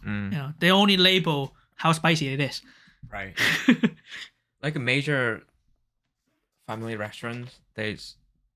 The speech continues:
Speaker 1: now recently they, uh, label everything.
Speaker 2: Yeah.
Speaker 1: Like, the, like,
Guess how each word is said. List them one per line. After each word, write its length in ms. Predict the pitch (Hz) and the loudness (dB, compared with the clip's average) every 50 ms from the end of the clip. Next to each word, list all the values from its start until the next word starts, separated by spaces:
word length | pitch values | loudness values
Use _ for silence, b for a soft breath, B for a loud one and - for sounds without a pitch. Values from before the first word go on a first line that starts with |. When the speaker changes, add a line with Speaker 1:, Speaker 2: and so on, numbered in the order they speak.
| _ _ _ _ _ _ _ _ _ _ _ _ - | _ _ _ _ _ _ _ _ _ _ _ _ -8
Speaker 1:
now 320 | 104 110 131 156 156 113 | -2 2 2 2 2 2
recently 400 | 120 127 147 156 156 165 151 143 | 2 2 0 2 2 2 0 0
they, 340 | 127 120 120 117 117 113 113 110 | 2 2 2 2 2 2 2 2
uh, 120 | 110 104 | 0 0
label 580 | 76 107 110 110 107 104 107 104 101 101 98 - - - _ _ _ _ _ _ _ | -2 0 0 0 0 -2 -4 -4 -4 -4 -6 -10 -14 -18 _ _ _ _ _ _ _
everything. 480 | 107 104 101 107 107 - 113 117 120 120 - _ _ _ _ _ _ _ _ _ | -10 -6 -6 -6 -6 -6 -8 -10 -10 -12 -16 _ _ _ _ _ _ _ _ _
Speaker 2:
Yeah. 240 | 180 160 139 143 160 - _ | -4 -4 -4 -4 -6 -10 _
Speaker 1:
Like, 220 | 104 104 107 - 87 87 - | -8 -8 -8 -8 -10 -12 -12
the, 240 | - 101 104 98 80 - | -12 -10 -10 -12 -12 -12
like, 180 | 104 98 87 | -12 -12 -12